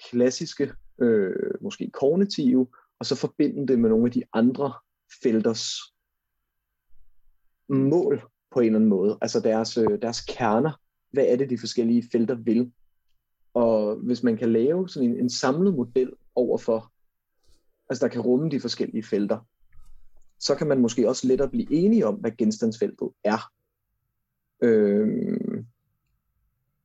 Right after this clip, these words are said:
og på en eller anden måde prøve at trække mere i samme retning i forhold til, jamen, undersøger vi faktisk den menneskelige psyke?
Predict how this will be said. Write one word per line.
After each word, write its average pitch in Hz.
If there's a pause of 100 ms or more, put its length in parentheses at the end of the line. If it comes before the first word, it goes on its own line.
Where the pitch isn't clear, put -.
(1500)
og 127
på 127
en 147
eller 147
anden 131
måde 117
prøve 127
at -
trække 110
mere 117
i 127
samme 117
retning 113
i 110
forhold 110
til, 110
jamen, 107
undersøger 123
vi 104
faktisk -
den 110 (300)
menneskelige 107
psyke? 101